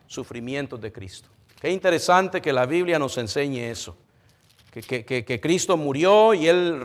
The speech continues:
sufrió y Él obró nuestra salvación, pero luego la Biblia dice que nosotros debemos de hacer lo mismo por Cristo. Por ejemplo,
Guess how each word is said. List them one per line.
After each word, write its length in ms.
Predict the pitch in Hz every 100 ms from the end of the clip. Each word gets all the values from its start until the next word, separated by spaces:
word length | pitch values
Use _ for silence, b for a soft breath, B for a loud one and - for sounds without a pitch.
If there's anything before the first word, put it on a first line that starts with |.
| 120
sufrió 680 | - 147 127 185 214 226
y 160 | 220 165
Él 160 | 180 170
obró 300 | 147 190 202
nuestra 260 | 175 151
salvación, 720 | 135 135 131 - 208 233 226 B B -
pero 160 | 143
luego 240 | 156 190 190
la 120 | 165
Biblia 500 | 165 240 226 220 196
dice 420 | 226 269 - 185
que 100 | 165
nosotros 580 | 175 214 294 294 185 143
debemos 380 | 147 156 147 123
de 120 | 127
hacer 280 | 113 127 117
lo 80 |
mismo 320 | 101 92 - _ _ _ _ _ _ -
por 180 | 123
Cristo. 380 | - 101 - - _ _ _ _ _ _ _ _
Por 120 | 120
ejemplo, 540 | 123 160 165 170 165